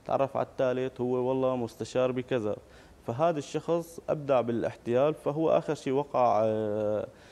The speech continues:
آه، لما انتحل صفة قاضي عسكري. فتقدمت وقتها المرأة بشكوى إنه هذا الشخص إنه أخذ منها مصاري، إنه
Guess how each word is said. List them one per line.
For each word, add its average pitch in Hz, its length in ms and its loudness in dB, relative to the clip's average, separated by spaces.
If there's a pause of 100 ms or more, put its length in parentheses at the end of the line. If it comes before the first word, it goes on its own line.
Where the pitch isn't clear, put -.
(200)
آه، 101 340 -4
لما 117 240 -2
انتحل 131 360 -4
صفة 131 280 -4 (180)
قاضي 120 240 4
عسكري. 110 540 -2 (480)
فتقدمت 127 1900 0
وقتها 110 680 2
المرأة 107 680 0
بشكوى 117 500 -2
إنه 107 240 0
هذا 113 60 0
الشخص 127 420 -12
إنه 104 440 -2
أخذ 123 220 0
منها 120 280 -2
مصاري، 123 500 0
إنه 107 440 -4